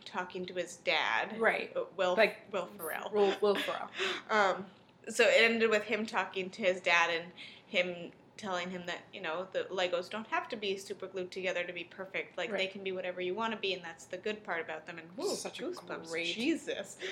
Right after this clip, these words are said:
Speaker 2: great fucking message. I
Speaker 1: Right?
Speaker 2: love it.
Speaker 1: It's really good. Um, and I think the message is, at the end, I was trying to think, I was like, "What could the message at the end of this be?" Um,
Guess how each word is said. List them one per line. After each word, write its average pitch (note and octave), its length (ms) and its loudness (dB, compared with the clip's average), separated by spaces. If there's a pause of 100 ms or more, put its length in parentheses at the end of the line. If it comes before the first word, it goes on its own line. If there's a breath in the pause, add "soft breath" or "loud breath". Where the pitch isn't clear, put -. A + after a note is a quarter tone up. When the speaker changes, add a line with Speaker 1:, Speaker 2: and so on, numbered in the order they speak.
Speaker 2:
great E3+ 360 -4
fucking D#3+ 260 -8
message. E3 380 -4
I A3 40 -2
Speaker 1:
Right? B3 220 12
Speaker 2:
love - 100 6
it. - 60 12
Speaker 1:
It's E4+ 140 0
really D4+ 320 6
good. F3+ 320 6 (380 loud breath)
Um, G3+ 420 6 (160)
and A3+ 120 2
I A3 80 8
think A3 220 -4
the A3 80 2
message G#3+ 460 0
is, - 180 -14 (300)
at G3 140 -2
the - 200 -4
end, C4+ 260 4
I G3 80 10
was G3 120 4
trying G#3+ 200 0
to G3 60 -8
think, F#3 160 -8
I F3+ 40 -2
was F3+ 100 -4
like, F3+ 180 -6
"What D4+ 220 -4
could - 100 -18
the B3 60 -10
message G#3 360 -10
at F3+ 80 -12
the E3 140 -6
end C#3+ 180 -8
of - 120 -14
this - 220 -10
be?" - 260 -10 (420 loud breath)
Um, - 380 -6